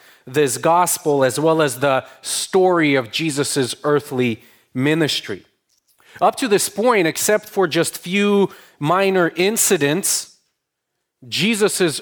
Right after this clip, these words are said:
earthly ministry went pretty much unchallenged. As Jesus preached, many marveled at his teaching. Many came to experience the wonder of his miracles.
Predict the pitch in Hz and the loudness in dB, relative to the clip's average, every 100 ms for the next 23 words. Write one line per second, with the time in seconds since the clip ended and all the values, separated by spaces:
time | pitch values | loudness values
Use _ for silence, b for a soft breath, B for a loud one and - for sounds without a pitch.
0 | - 208 233 214 165 151 202 220 - - | 0 0 0 0 0 2 0 0 -4 -2
1 | 165 147 165 165 156 - - 214 214 180 | 0 0 0 0 -2 -6 -4 -2 0 0
2 | 180 - 170 151 - - 160 160 127 101 | 0 -2 -2 -2 -2 -2 0 0 -2 -6
3 | 90 - _ _ _ _ _ _ _ _ | -16 -20 _ _ _ _ _ _ _ _
4 | _ _ - 123 - 196 160 165 - - | _ _ -12 -10 -6 -2 0 0 -2 -4
5 | 208 180 - 190 190 185 170 180 202 185 | -2 -2 -2 0 2 0 2 2 2 2
6 | 180 156 151 147 131 - 180 170 139 107 | 2 2 0 -2 -4 -6 -8 -6 -6 -6
7 | 85 _ _ _ _ _ _ _ _ 131 | -10 _ _ _ _ _ _ _ _ -4
8 | 185 208 - 208 226 220 - 185 160 - | -2 -4 -6 -2 0 -2 0 0 0 -4
9 | - 220 214 175 139 127 160 156 214 214 | 0 2 4 2 0 0 0 2 2 2
10 | 180 170 190 185 - 185 160 - - b | 0 2 2 0 0 2 2 -2 -10 b
11 | b - 170 196 196 - 156 120 - - | b -4 0 2 0 0 -4 -4 -8 -12
12 | - | -16